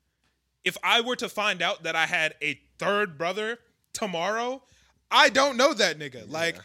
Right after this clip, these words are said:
Speaker 1: you know, I might give him a chance to see what bro is like, but if you're a bad person, I don't give a fuck how much D N A we share. Sorry.
Speaker 2: Yeah, I mean, it's,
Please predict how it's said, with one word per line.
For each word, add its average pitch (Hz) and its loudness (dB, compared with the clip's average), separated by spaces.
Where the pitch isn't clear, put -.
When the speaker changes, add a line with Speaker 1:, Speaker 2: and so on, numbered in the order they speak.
Speaker 1:
you 208 0
know, 233 2
I 175 -2
might 196 -4
give 185 -4
him 196 -10
a 175 -4
chance 202 -6
to 175 -12
see 196 -6
what 165 -6
bro 165 -2
is 131 -6
like, 156 -2
but 131 -6
if 135 -10
you're 156 0
a 180 2
bad 185 2
person, 247 -2
I 131 -6
don't 175 -8
give 190 -4
a 202 -4
fuck 190 -6
how 147 -10
much 127 -8
D 120 -4
N 117 -8
A 110 -8
we 113 -12
share. 110 -10
Sorry. 156 -4
Speaker 2:
Yeah, 98 -10
I 110 -12
mean, 113 -14
it's, - -10